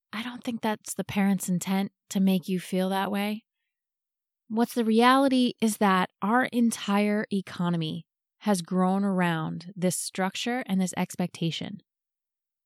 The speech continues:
that once our kids reach a certain age, they're in school most of the day. I don't think people are trying to choose economy over health and be Scrooge.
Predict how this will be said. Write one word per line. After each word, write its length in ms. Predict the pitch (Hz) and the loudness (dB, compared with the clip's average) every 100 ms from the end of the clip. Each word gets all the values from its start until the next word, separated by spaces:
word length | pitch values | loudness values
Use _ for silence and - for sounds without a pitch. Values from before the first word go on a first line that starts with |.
| - | -10
that 160 | 156 | -10
once 360 | 147 170 214 - | -6 -2 -2 -4
our 100 | 240 | -8
kids 400 | - 254 240 208 | -4 -2 -2 -4
reach 240 | 208 226 | -4 -4
a 80 | 220 | -4
certain 340 | - 220 208 | -4 -4 0
age, 560 | 214 208 165 156 - - _ _ _ _ _ | 0 2 0 -2 -8 -12 _ _ _ _ _
they're 220 | 185 185 - | 0 0 2
in 200 | 226 233 | 2 0
school 540 | - 226 247 175 143 - | -2 -2 0 0 -4 -6
most 380 | 151 156 - 190 | -2 -2 -2 -6
of 80 | |
the 60 | 180 | -4
day. 260 | 190 170 156 _ _ _ _ _ _ _ _ _ _ _ _ _ _ _ _ _ _ _ _ _ - | -4 -4 -8 _ _ _ _ _ _ _ _ _ _ _ _ _ _ _ _ _ _ _ _ _ -10
I 80 | - | -2
don't 180 | 285 277 | 0 0
think 160 | 285 | 0
people 280 | - 277 262 | 0 -2 0
are 100 | 233 | -2
trying 320 | 220 220 233 226 | -2 0 0 0
to 100 | 202 | -2
choose 500 | - - 254 262 226 | -4 2 2 4 0
economy 580 | - - 226 247 240 214 | -2 0 4 6 6 4
over 260 | 208 208 | 2 2
health 440 | 175 208 226 208 - | 2 4 4 2 2
and 160 | 202 | 4
be 140 | 208 226 | 4 2
Scrooge. 720 | - - 208 233 190 - - | 0 0 2 2 2 -2 -10